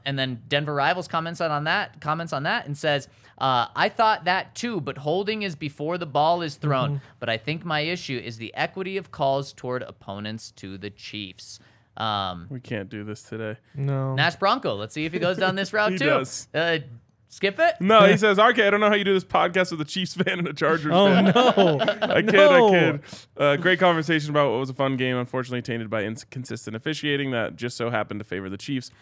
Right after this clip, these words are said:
Speaker 3: Boy, am I glad the Broncos got Sean Payton when they did. It seems like the other teams are pretty much S O L, and their ownership slash management are just playing damage control at this point. Now that everything is settled, how are we feeling about the ownership group?"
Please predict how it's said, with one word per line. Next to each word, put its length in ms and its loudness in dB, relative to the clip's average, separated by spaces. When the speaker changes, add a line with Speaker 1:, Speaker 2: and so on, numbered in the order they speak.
Speaker 3:
Boy, 160 6
am 80 4
I 100 6
glad 200 2
the 60 -4
Broncos 300 -2
got 160 0
Sean 240 -4
Payton 240 -4
when 80 -4
they 100 -2
did. 180 2
It 120 -4
seems 240 -2
like 140 -4
the 100 -2
other 180 4
teams 300 -2
are 80 0
pretty 220 -2
much 200 0
S 220 0
O 140 4
L, 340 4
and 120 -4
their 200 0
ownership 440 2
slash 260 0
management 460 -2
are 60 -2
just 220 -10
playing 420 -2
damage 420 -2
control 280 -4
at 100 -6
this 120 -8
point. 320 -8
Now 160 4
that 100 8
everything 260 2
is 100 -4
settled, 260 0
how 180 2
are 40 0
we 100 -2
feeling 400 -6
about 260 -4
the 120 -6
ownership 380 -8
group?" 240 -12